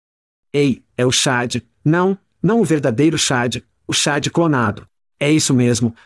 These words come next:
nossas vozes são clonadas e traduzidas para sua língua nativa pelos gênios da Veritone. Somos todos novos nisso, então gostaríamos de receber seus comentários e sugestões.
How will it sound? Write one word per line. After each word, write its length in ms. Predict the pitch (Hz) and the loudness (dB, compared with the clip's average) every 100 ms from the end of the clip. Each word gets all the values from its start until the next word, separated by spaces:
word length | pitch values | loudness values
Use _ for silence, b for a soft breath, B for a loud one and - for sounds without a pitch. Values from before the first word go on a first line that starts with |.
| B | B
nossas 360 | 170 180 175 | 0 2 0
vozes 360 | 131 156 156 147 | 0 0 0 0
são 160 | 175 | 0
clonadas 520 | 160 147 127 139 143 139 | 0 2 2 2 0 -2
e 60 | |
traduzidas 600 | 160 160 135 131 151 143 | -2 0 2 2 2 0
para 180 | - 143 | -2 -2
sua 200 | - 156 | 0 0
língua 280 | 135 202 190 | 2 2 2
nativa 460 | 170 - 185 165 | 0 0 0 0
pelos 300 | 165 180 185 | 0 2 2
gênios 360 | 131 165 185 165 | 2 2 2 2
da 120 | 160 | 0
Veritone. 580 | 151 165 - 131 110 87 _ _ _ | 2 0 0 0 0 -4 _ _ _
Somos 420 | - 175 175 160 | -4 0 2 2
todos 360 | - 190 175 135 | 0 0 2 0
novos 360 | 139 156 151 135 | 0 0 0 2
nisso, 400 | 139 143 - - _ - | 2 2 -2 -8 _ -2
então 340 | 151 - 175 | 0 2 2
gostaríamos 600 | 156 156 151 147 160 143 | 2 0 0 0 2 2
de 80 | 127 | 2
receber 380 | 131 131 123 143 | 0 0 0 0
seus 240 | - 147 | 0 -2
comentários 680 | - 170 139 - 139 151 156 | 0 0 0 0 0 0 0
e 60 | 131 | 0
sugestões. 840 | 160 160 - 139 95 - - - | 0 0 0 -2 -4 -4 -8 -8